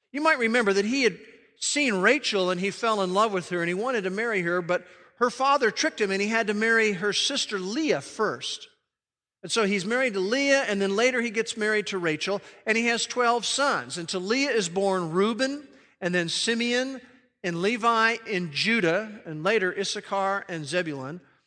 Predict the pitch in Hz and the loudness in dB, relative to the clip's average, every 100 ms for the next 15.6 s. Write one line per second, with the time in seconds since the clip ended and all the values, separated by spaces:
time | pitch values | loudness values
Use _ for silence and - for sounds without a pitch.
0 | _ _ - 196 208 220 302 370 254 226 | _ _ -4 -2 0 4 6 6 2 0
1 | 202 196 220 202 190 185 208 247 - 185 | 0 -2 0 0 2 2 4 2 0 -4
2 | 170 170 196 247 233 214 220 240 - 165 | -4 -4 -2 -2 -4 -2 -2 -2 -4 -4
3 | 180 180 170 165 156 - _ - 196 202 | -4 -2 -2 -2 -6 -10 _ -2 0 0
4 | 214 202 - - _ _ _ - 165 156 | -2 -6 -10 -20 _ _ _ -8 -6 -2
5 | 147 190 156 147 117 98 170 180 156 147 | 0 0 0 -6 -10 -10 -10 -8 -6 -6
6 | 139 - _ 233 214 202 208 175 143 143 | -8 -18 _ -2 -2 0 0 0 -2 -8
7 | _ - - 190 160 143 139 156 139 185 | _ -10 -2 0 -2 -6 -8 -8 -4 -2
8 | 160 147 135 - _ _ - 180 170 - | 0 -2 -8 -18 _ _ -6 -4 -4 -4
9 | 170 180 175 156 156 156 156 147 135 151 | -2 0 0 -2 -6 -6 -6 -8 -10 -8
10 | 147 123 117 147 165 262 277 254 226 220 | -6 -8 -8 -6 -4 -4 -4 -2 0 2
11 | 214 208 214 208 - 160 165 220 - 226 | 2 2 0 -2 -6 -6 -6 -8 -8 -8
12 | 214 202 180 190 180 - 190 180 160 _ | -8 -10 -10 -12 -10 -10 -8 -8 -10 _
13 | 180 190 156 - 143 151 151 - 147 190 | -6 -6 -6 -8 -10 -12 -12 -14 -14 -10
14 | 165 143 180 180 160 254 294 220 214 190 | -8 -6 -4 -4 -4 -6 -6 -6 -6 -6
15 | 160 151 202 147 135 143 | -6 -4 -4 -4 -4 -8